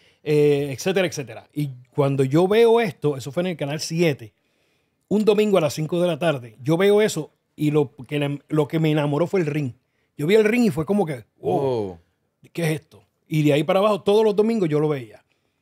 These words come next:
Speaker 1: Se acaba eso, empieza Capitol, eso fue para el setenta y cuatro
Speaker 2: Mm.
Speaker 1: por allá, yo tenía que nueve, ocho años por allá.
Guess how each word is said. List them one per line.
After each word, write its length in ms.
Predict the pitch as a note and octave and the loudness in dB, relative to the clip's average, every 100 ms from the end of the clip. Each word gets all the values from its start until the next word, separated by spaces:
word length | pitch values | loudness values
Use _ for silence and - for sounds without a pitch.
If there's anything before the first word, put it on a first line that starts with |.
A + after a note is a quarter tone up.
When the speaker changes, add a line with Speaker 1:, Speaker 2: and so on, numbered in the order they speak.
| _ _ | _ _
Speaker 1:
Se 160 | - F3+ | -2 0
acaba 400 | D#3+ G3 B3+ B3+ | 4 4 4 2
eso, 260 | G#3+ G#3 E3+ | 0 0 -2
empieza 500 | C#3+ B2+ E3 E3+ G#3 | -2 0 0 2 0
Capitol, 540 | F#3 F3+ F#3 F#3+ G3 C#3 | 0 -2 -2 -2 -4 -8
eso 140 | D3 | -8
fue 140 | E3+ F3 | -8 -6
para 100 | F3 | -6
el 60 | |
setenta 340 | E3+ D3+ B2 B2 | -4 -6 -6 -4
y 20 | |
cuatro 300 | C3+ D3+ D#3 | -4 -4 -4
Speaker 2:
Mm. 20 | |
Speaker 1:
por 100 | F#3 | -4
allá, 180 | E3+ D#3 | -2 -2
yo 100 | C#3+ | -2
tenía 220 | C#3 D3 | -4 -6
que 140 | D3+ C#3 | -6 -4
nueve, 220 | D3 D#3+ | -2 -2
ocho 240 | D3 D3+ D3+ | -4 -4 -6
años 180 | D#3 | -8
por 100 | B2 | -10
allá. 200 | C#3+ F3+ | -12 -12